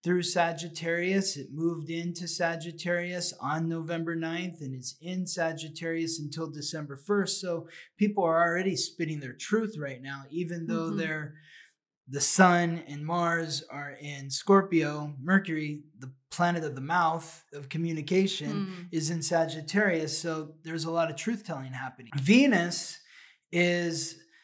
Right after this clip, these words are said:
Speaker 1: the goddess of love, Lady Luck, the goddess of beauty, the,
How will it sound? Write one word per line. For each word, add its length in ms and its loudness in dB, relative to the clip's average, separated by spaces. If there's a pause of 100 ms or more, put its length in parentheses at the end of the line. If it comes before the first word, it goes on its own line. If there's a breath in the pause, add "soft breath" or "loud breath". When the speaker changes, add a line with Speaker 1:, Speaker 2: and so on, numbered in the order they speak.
(200 soft breath)
Speaker 1:
the 100 2
goddess 560 4
of 220 -8
love, 680 4
Lady 320 -2
Luck, 500 2
the 100 -4
goddess 380 0
of 160 -6
beauty, 400 4
the, 240 -4